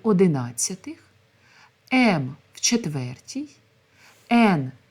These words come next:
в дев'ятій, мінус одна ціла одна сьома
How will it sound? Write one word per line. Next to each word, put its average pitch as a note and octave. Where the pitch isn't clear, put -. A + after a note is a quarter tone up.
в -
дев'ятій, D3+
мінус E3+
одна G#3+
ціла D#3
одна G3
сьома C#3